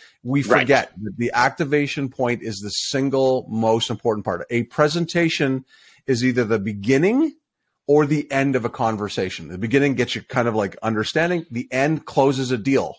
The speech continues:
Speaker 1: right?
Speaker 2: Yep.
Speaker 1: Understand what it is you're trying to get out of the deal, then give your audience what they want so that they'll give you that back, and you'll see a difference in your skills as a presenter. Don't just get up there and say, "I'm gonna dump a bunch of words at people and hope I wear them down."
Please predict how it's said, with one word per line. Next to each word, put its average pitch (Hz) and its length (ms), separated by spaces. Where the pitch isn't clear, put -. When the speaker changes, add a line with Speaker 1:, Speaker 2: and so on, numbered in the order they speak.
Speaker 1:
right? 120 320
Speaker 2:
Yep. 127 120
Speaker 1:
Understand 165 640
what 135 200
it 143 120
is 147 180
you're 135 120
trying 139 240
to 135 60
get 127 160
out 127 120
of 120 80
the 117 60
deal, 113 400
then 113 440
give 110 200
your 107 160
audience 104 400
what 104 340
they 123 160
want 139 460
so 117 160
that 107 120
they'll 104 120
give 101 180
you 104 60
that 95 240
back, 95 300
and 110 200
you'll 107 140
see 120 240
a 107 60
difference 98 480
in 101 120
your 95 140
skills 95 420
as 87 80
a 90 60
presenter. 85 420
Don't 127 260
just 170 280
get 160 120
up 151 180
there 135 220
and 123 160
say, 117 380
"I'm 117 80
gonna 110 120
dump 117 320
a 123 40
bunch 123 260
of 127 80
words 117 260
at 104 100
people 107 300
and 101 100
hope 110 160
I 104 80
wear 101 300
them 95 140
down." 90 320